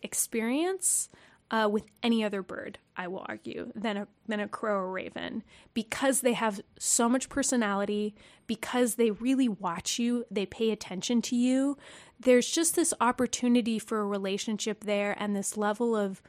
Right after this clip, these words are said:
of individual knowledge that's really unparalleled. And they just do such interesting things. I mean, they play and they solve problems. And so it's,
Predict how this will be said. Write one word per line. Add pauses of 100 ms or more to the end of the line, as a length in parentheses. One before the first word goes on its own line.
(260)
of
individual
knowledge (800)
that's
really
unparalleled.
And
they
just
do
such
interesting
things.
I
mean,
they
play (400)
and
they
solve
problems. (580)
And
so
it's,